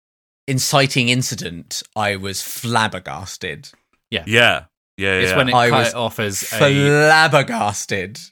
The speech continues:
Speaker 3: Because
Speaker 2: It's
Speaker 3: you're
Speaker 2: when it
Speaker 3: expecting
Speaker 2: went
Speaker 3: for the whole movie to be about her, right?
Speaker 1: Yeah.
Speaker 3: Yeah, yeah, yeah,
Speaker 1: Yeah.
Speaker 3: exactly.
Speaker 2: Creepy girl. It's
Speaker 3: Yeah,
Speaker 2: not.
Speaker 3: excellent.
Speaker 2: Oh, shit.
Speaker 3: Great.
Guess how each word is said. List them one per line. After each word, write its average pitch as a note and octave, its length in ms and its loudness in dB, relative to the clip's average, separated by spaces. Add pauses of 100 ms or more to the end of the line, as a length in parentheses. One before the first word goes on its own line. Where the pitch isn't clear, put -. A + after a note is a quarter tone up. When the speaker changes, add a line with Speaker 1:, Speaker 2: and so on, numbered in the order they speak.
Speaker 3:
Because - 140 -2
Speaker 2:
It's D#3 80 0
Speaker 3:
you're F3+ 60 6
Speaker 2:
when - 40 6
it A3 60 0
Speaker 3:
expecting F3 260 2
Speaker 2:
went C3+ 80 -4
Speaker 3:
for D3 60 -2
the C3+ 80 0
whole C#3 200 2
movie G#2+ 320 0
to - 180 -8
be E2+ 320 -8
about D#2+ 380 -8 (680)
her, E2+ 300 -4 (300)
right? D2+ 160 -16
Speaker 1:
Yeah. G2 480 0
Speaker 3:
Yeah, D#2+ 140 -6
yeah, D2 240 -8
yeah, - 100 -6
Speaker 1:
Yeah. B2 300 4
Speaker 3:
exactly. C#2+ 300 -8
Speaker 2:
Creepy A2 300 -6
girl. E2+ 440 -8
It's F#2 120 -4
Speaker 3:
Yeah, D#3+ 80 -2
Speaker 2:
not. A2 80 -2
Speaker 3:
excellent. D#3+ 240 -2
Speaker 2:
Oh, G#2 40 -10
shit. - 280 -8
Speaker 3:
Great. - 140 -2